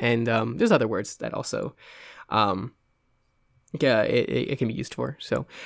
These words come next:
those are the words. Um, I didn't, uh, so I chose the, the, the prompt of competition because, um, it's just something, you know, really, uh, in the traditions of stories. Um, they show up in some of the oldest stories. You know, some of the epics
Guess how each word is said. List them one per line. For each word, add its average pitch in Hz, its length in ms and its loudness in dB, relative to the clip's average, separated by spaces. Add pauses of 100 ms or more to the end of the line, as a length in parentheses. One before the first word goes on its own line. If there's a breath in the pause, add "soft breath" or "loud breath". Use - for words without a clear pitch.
(180 loud breath)
those 208 160 4
are 185 40 -2
the 175 80 4
words. 165 280 6
Um, 143 240 4
I 160 80 2
didn't, 196 320 2 (100)
uh, 143 220 4
so 151 140 2
I 143 40 4
chose 180 260 2
the, 127 300 6
the, 113 380 6
the 123 80 2
prompt 127 400 2
of 113 360 4
competition 143 520 0
because, 110 560 2 (380 loud breath)
um, 113 680 6
it's 160 180 2
just 165 200 2
something, 202 320 4
you 170 240 4
know, 160 120 6
really, 143 640 4
uh, 117 320 4
in 127 440 -2 (120)
the 123 80 4
traditions 160 560 2
of 113 80 -4
stories. - 440 -6
Um, 110 380 -2
they 135 80 0
show 180 180 4
up 170 120 4
in 147 80 2
some 151 120 6
of 131 120 2
the 127 80 6
oldest 135 260 6
stories. 135 340 4
You 131 80 0
know, 117 60 2
some 127 160 2
of 127 60 2
the 123 100 4
epics - 500 2